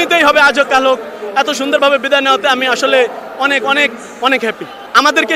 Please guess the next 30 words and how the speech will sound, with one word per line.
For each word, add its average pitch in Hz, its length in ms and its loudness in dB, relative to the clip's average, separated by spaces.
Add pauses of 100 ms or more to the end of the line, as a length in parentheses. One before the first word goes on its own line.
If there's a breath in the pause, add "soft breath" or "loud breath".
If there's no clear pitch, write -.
সেভাবে 294 260 0 (100)
সুযোগ 302 260 0
করে 320 200 2
দিলে 311 180 2 (840)
আমরা 311 200 2 (680)
সাব 277 240 0
গেমস, 320 260 0
এশিয়ান 285 260 0
গেমস 269 160 -2 (100)
না, 269 60 2 (560)
বাংলাদেশ 294 380 0
কাবাডি 294 320 2
যদি 294 180 -4
ক্রিকেটের 294 340 -4
মতো 294 140 -8
এরকম 294 260 -2
টুর্নামেন্ট 285 320 0
খেলার 285 260 0
সুযোগ 285 180 -2 (100)
পায়, 285 180 4 (460 loud breath)
প্লাস 285 240 2 (420)
আমাদের 262 280 -2
যদি 277 120 -6 (100)
বেতনভুক্ত 269 400 -2 (100)
করা 262 200 2
হয়, 262 160 2 (240)
অর্থাৎ 262 280 -4
আমাদের 254 320 0
পৃষ্ঠপোষকতার 269 680 -4
যদি 262 100 -2